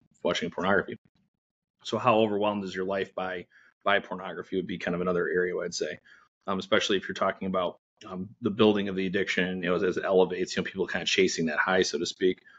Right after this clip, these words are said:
Um, you'll see that, that, you know, it could be several hours of, of, you know, viewing pornography, especially if it's masturbation, you know, pornography assisted masturbation.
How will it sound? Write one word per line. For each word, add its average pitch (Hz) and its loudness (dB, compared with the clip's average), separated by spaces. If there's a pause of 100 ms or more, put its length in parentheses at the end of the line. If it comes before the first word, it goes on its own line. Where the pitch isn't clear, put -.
(280)
Um, 82 0
you'll 92 2
see - 0
that, 95 4
that, 87 2
you 90 -4
know, 87 -4
it 82 -10
could 98 -6
be 87 -6
several 87 0
hours 90 -2
of, 78 -8
of, 95 -8 (100)
you 87 -6
know, 82 -4
viewing 90 -2
pornography, 85 -4
especially 90 2
if - -8
it's - -14
masturbation, 87 -2
you 92 -4
know, 80 -6
pornography 87 0
assisted 90 -2
masturbation. 87 0